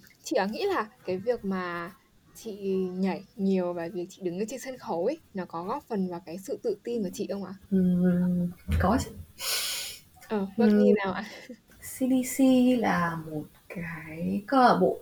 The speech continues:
Speaker 2: rất đặc biệt, tại vì thường khi mọi người mà phân vân việc chọn giữa các cái câu lạc bộ ấy, thì mọi người sẽ thường phân vân đến những câu lạc bộ mà, kiểu, có thể giúp mình phát triển những cái kỹ năng mềm, kiểu là giao tiếp hay là, kiểu, làm việc nhóm hay là gì đấy.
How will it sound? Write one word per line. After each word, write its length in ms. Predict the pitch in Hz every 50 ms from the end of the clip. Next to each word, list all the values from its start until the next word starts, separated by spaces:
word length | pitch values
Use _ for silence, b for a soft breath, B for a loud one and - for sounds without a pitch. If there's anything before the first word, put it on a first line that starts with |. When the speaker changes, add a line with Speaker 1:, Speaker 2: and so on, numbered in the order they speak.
| -
Speaker 2:
rất 100 | - -
đặc 160 | - 220 190 -
biệt, 200 | - 175 165 - - -
tại 160 | - 160 180
vì 400 | 190 185 170 165 160 156 151 - - - -
thường 340 | - 208 190 180 175 170 180 - -
khi 140 | - 294 285
mọi 160 | 240 - -
người 180 | 180 170 165
mà 340 | 160 156 156 156 151 151 147 - -
phân 240 | 240 233 233 247 240
vân 280 | 247 247 240 233 226 - -
việc 340 | 202 202 202 185 - - -
chọn 340 | - - 226 - - 202 196
giữa 140 | 196 - -
các 120 | - 302 -
cái 100 | 202 185 -
câu 140 | 247 247
lạc 140 | 233 202 185 175
bộ 100 | - -
ấy, 100 | 269 302 - - _ -
thì 100 | - 226
mọi 140 | 196 180 175
người 160 | 185 175 180
sẽ 140 | - 233 247 -
thường 180 | 254 214 190 185 -
phân 140 | 233 233 226
vân 220 | 226 226 226 226
đến 220 | 190 180 175 175 190
những 140 | 214 220 240
câu 140 | - 269 254
lạc 100 | 220 185
bộ 180 | 170 180 156 - 180
mà, 60 | 175 165 -
kiểu, 180 | - 170 - - -
có 140 | - 180 220
thể 120 | 240 196 175
giúp 180 | 254 277 269
mình 180 | 214 175 170 180 -
phát 100 | 277 285 - -
triển 300 | - 226 175 - - 185
những 260 | 196 - 165 208 254 247
cái 420 | - - 156 156 147 143 151 180 185 -
kỹ 160 | - 214 233
năng 300 | 254 247 233 233 226 208
mềm, 300 | 190 180 170 165 165 170 - _ _
kiểu 160 | - 185 - 151
là 100 | 151 147
giao 420 | - - 202 208 220 226 226 226 - -
tiếp 260 | 285 285 302 330 349 349 349 -
hay 120 | 247 226
là, 140 | 208 185 180 -
kiểu, 140 | 160 - - -
làm 160 | - 170 165
việc 220 | 165 170 165 - -
nhóm 340 | - 170 170 170 180 220 285
hay 100 | 320 294
là 80 | 254 208
gì 180 | - 190 180
đấy. 300 | 175 170 175 220 294 -